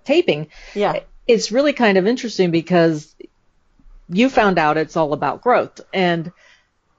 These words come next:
Speaker 1: it's the same thing when you're writing a book. Each character has to grow. If they get stagnant, if I get tired of writing the same scenes, or I keep feeling like I'm saying the same thing,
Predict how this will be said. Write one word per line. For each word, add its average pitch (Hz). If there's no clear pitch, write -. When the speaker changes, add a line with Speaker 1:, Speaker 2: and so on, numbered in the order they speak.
Speaker 1:
it's -
the 226
same 285
thing 247
when 208
you're 180
writing 160
a 147
book. -
Each 277
character 214
has 208
to 175
grow. 151
If 156
they 220
get 254
stagnant, 156
if 160
I 214
get 226
tired 180
of 143
writing 151
the 143
same 165
scenes, 139
or 151
I 156
keep 196
feeling 233
like 180
I'm 165
saying 170
the 160
same 156
thing, 147